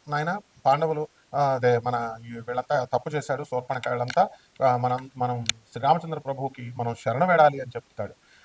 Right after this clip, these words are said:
మంచి మార్గాల్ని, రైటియస్‌నెస్ అని చూపించాడు కాబట్టి విభీషణుల వారికి భూమి మీద శాశ్వతత్వాన్ని ఇచ్చారు. ఇక మహాబలి, బలి, బలి చక్రవర్తి తెలుసు కదా, ప్రహ్లాదుడి యొక్క మనవడు.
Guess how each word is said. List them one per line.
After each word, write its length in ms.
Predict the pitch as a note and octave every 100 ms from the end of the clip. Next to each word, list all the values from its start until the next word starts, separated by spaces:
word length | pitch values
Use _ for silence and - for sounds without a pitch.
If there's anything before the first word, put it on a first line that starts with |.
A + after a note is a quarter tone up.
| -
మంచి 280 | C#3+ A3+ C4+
మార్గాల్ని, 420 | A#3+ F#3+ E3+ C#3+
రైటియస్‌నెస్ 600 | C3 F3+ B3 A#3 F#3+ E3+
అని 100 | D#3+ C3+
చూపించాడు 360 | C3+ - C#3
కాబట్టి 460 | B2+ B2 B2+ C#3 B2 - _ -
విభీషణుల 500 | C3+ G3 G3 E3 C#3+
వారికి 480 | C3+ B2+ E3 C3+ C#3 _
భూమి 180 | C#3+ D#3+
మీద 220 | D#3 C3+
శాశ్వతత్వాన్ని 800 | E3 - C3 - G3 F#3+ D#3 C#3+
ఇచ్చారు. 280 | A#2+ - A2+ _ _ _ -
ఇక 320 | F3 D3 C3 -
మహాబలి, 580 | A2+ A#2+ F#3 F3+ B2 A#2+ _ _ _
బలి, 260 | A#2+ D3 F3+
బలి 200 | A#2+ D3 F#3
చక్రవర్తి 300 | F3+ E3+ -
తెలుసు 180 | E3+ -
కదా, 100 | F#3
ప్రహ్లాదుడి 480 | F#3 C3+ D3+ F3+ E3
యొక్క 160 | D3
మనవడు. 360 | C3 B2+ C#3+